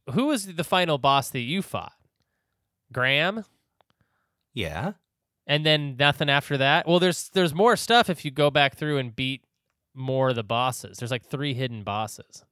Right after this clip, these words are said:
Speaker 1: in it.
Speaker 2: What?
Speaker 1: Yeah, I know. I'm not gonna
Speaker 2: I was
Speaker 1: do it, but you're, you're, I'm telling you so you could do it.
Speaker 2: I think it, I was even at, like, ninety-eight percent, I think, when
Speaker 1: Me
Speaker 2: I was
Speaker 1: too.
Speaker 2: done with it.
Speaker 1: Same.
Speaker 2: Oh
Speaker 1: Same.
Speaker 2: my God.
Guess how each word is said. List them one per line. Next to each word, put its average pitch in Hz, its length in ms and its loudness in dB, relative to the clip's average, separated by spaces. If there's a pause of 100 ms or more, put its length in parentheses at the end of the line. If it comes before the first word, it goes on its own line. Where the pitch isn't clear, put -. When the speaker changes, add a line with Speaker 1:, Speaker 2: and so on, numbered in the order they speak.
(120)
Speaker 1:
in - 80 -16
it. - 140 -20 (480)
Speaker 2:
What? - 260 -10 (280)
Speaker 1:
Yeah, 104 420 -4
I 120 120 -6
know. 110 340 -6 (500)
I'm 202 160 2
not 202 180 4
gonna 143 160 0
Speaker 2:
I 160 40 2
was 151 120 0
Speaker 1:
do 98 100 -2
it, 95 160 -8
but 107 140 -8
you're, 165 180 0
you're, 135 240 -6 (360)
I'm 117 120 -8
telling 143 280 -2
you 127 60 -4
so 110 140 -10
you 113 180 -10
could 98 180 -16
do - 100 -20
it. - 140 -20 (880)
Speaker 2:
I - 60 -16
think 202 260 -8
it, 202 180 -10
I 175 120 -2
was 175 200 -2
even 202 160 -2
at, 156 140 -4
like, 131 180 -6
ninety-eight 156 600 -2
percent, 220 400 -2
I 117 100 -2
think, 85 380 -10
when 104 100 -6
Speaker 1:
Me 117 60 -2
Speaker 2:
I - 20 -2
was 95 120 -6
Speaker 1:
too. 120 80 -2
Speaker 2:
done 165 240 2
with 104 100 -8
it. 135 320 -8
Speaker 1:
Same. 104 440 -8 (540)
Speaker 2:
Oh 104 80 -14
Speaker 1:
Same. 101 280 -10
Speaker 2:
my 87 120 -20
God. 71 500 -16